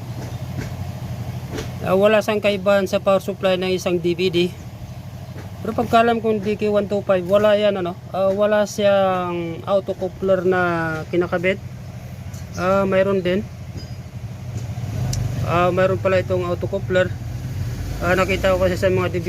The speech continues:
D, pag D K one two five, ah, wala siyang auto coupler. Ah, maliban na, guys, sa, ano, sa kadalasan kasi ang ginagamit sa D V D, yung power supply, eh, two two A.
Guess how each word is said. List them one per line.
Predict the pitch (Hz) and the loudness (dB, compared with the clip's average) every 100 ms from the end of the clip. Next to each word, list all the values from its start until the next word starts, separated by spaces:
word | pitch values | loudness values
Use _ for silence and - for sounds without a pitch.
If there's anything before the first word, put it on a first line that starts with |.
| 185 | 0
D, | 185 185 175 170 | 2 2 0 0
pag | 180 175 - | 0 -2 -2
D | 185 180 | 0 0
K | 185 | 2
one | 180 175 | 2 2
two | 185 190 | 2 4
five, | 185 175 185 175 - - - - - - - - | 4 4 2 -4 -10 -12 -12 -12 -14 -14 -12 -6
ah, | 165 | 0
wala | 185 185 175 | 4 4 4
siyang | 175 170 | 0 2
auto | 170 175 | 0 0
coupler. | 190 190 196 190 | -2 2 4 4
Ah, | 175 151 160 156 | 2 0 0 0
maliban | 156 156 147 147 | -2 -4 -4 -4
na, | 143 | -2
guys, | 139 143 131 | -2 -2 -2
sa, | 147 135 | -2 -2
ano, | 135 131 | -4 -8
sa | - 143 139 135 135 131 131 - - - - - - - - - - - - - | -2 0 2 0 -2 -4 -6 -6 -10 -10 -10 -10 -12 -10 -6 -4 -2 -2 -2 -2
kadalasan | 160 165 185 180 190 180 | 2 4 4 4 2 0
kasi | 190 | 0
ang | 180 | 0
ginagamit | 180 170 170 165 | 0 2 0 0
sa | - 170 156 156 147 143 | -2 0 2 2 2 0
D | 165 | -4
V | 160 | -4
D, | 156 160 - | -6 -6 -6
yung | - | -4
power | 151 143 | 0 0
supply, | 151 139 160 156 | -2 -4 -2 0
eh, | 156 156 151 147 127 - - - - - - - | 2 0 0 -2 -4 -8 -10 -12 -12 -12 -12 -6
two | - 156 | -2 2
two | 175 170 | 4 6
A. | 175 | 4